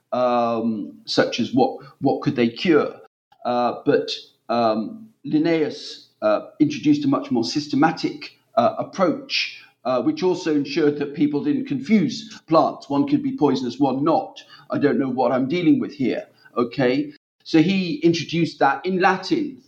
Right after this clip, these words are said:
um, but obviously, it was the Dutch who was in-, who were introducing that into Japan. Um, one of his disciples, Karl Thunberg, um,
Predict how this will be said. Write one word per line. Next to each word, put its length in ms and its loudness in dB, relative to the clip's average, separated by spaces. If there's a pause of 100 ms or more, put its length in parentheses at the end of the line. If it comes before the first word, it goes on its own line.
(140)
um, 720 -2
but 280 2
obviously, 560 0
it 100 -4
was 140 -10
the 80 -6
Dutch 300 2
who 80 2
was 120 -2
in-, 320 -2
who 100 0
were 60 2
introducing 600 -2
that 200 -2
into 380 -2 (260)
Japan. 640 -2 (460)
Um, 760 -2
one 160 0
of 80 -4
his 140 -2
disciples, 800 -2
Karl 540 0
Thunberg, 640 0 (480)
um, 640 -2